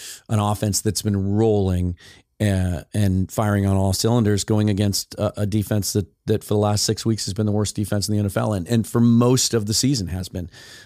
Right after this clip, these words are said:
uh, except for a little blip on the radar there for three or four weeks. So, um, a lot of things would have to go poorly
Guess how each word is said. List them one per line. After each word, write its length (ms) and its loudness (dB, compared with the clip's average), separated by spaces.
uh, 340 -2
except 280 -4
for 100 -2
a 60 2
little 180 0
blip 240 0
on 100 0
the 80 2
radar 300 2
there 160 0
for 120 -6
three 200 -4
or 40 -2
four 200 -4
weeks. 260 -4
So, 300 0
um, 380 2
a 60 2
lot 420 2
of 80 -2
things 260 2
would 120 2
have 160 0
to 60 -6
go 140 2
poorly 720 2